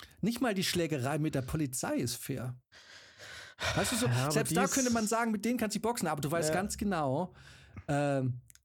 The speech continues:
Speaker 1: du weißt
Speaker 2: Die
Speaker 1: ganz genau, wenn du solche Videos siehst, die von der Polizei rausgegeben werden,
Speaker 2: Mhm.
Speaker 1: hier wird in Kürze wird hier eine Kamera aus Versehen
Speaker 2: <laughs>
Speaker 1: ganz lange wegschwenken.
Speaker 2: Ja.
Speaker 1: Und dann schwenkt sie wieder hin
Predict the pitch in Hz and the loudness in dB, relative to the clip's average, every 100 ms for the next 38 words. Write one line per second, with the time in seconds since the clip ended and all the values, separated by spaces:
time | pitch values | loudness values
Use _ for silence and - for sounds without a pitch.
0 | _ _ _ _ _ - 165 254 143 240 | _ _ _ _ _ -4 0 2 2 2
1 | 269 - 214 196 220 202 185 196 165 185 | 0 0 0 2 2 0 0 -2 -2 0
2 | 240 165 131 - 156 208 - 139 156 147 | 0 0 0 0 0 0 -2 -2 -2 0
3 | 170 160 190 175 214 - 139 127 131 127 | -2 0 0 0 0 -2 0 2 2 2
4 | 127 151 175 135 131 131 151 214 - 185 | 2 0 -2 -2 0 0 0 0 -2 -2
5 | 160 - _ _ - - 349 - 233 208 | -2 -4 _ _ -6 -2 -2 -2 -2 -2
6 | - 185 165 165 202 214 196 185 175 214 | -2 -2 0 0 0 0 2 0 0 0
7 | 208 170 175 170 226 - 170 247 - 208 | 0 0 2 2 0 0 2 2 2 0
8 | 185 147 - - 180 233 233 320 - _ | 0 -2 -2 -2 0 -2 -2 -4 -6 _
9 | _ _ _ _ - _ 165 170 156 - | _ _ _ _ -20 _ -14 -12 -14 -14
10 | - 147 170 196 226 - 226 220 190 202 | -4 -2 2 2 0 0 -2 0 0 2
11 | 180 151 220 330 247 226 | 2 2 2 2 0 -2